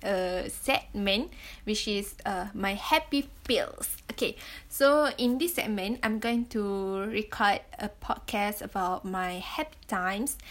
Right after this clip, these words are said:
especially with my family, my parents, of course. And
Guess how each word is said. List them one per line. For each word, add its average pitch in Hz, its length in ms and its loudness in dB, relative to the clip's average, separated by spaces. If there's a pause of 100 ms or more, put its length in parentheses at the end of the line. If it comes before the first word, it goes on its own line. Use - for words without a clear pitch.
(140)
especially 208 600 -2
with 202 220 -8
my 202 320 -4
family, 233 640 0
my 185 160 -2
parents, 202 560 0 (160)
of - 220 -10
course. 196 340 4 (320)
And 240 600 6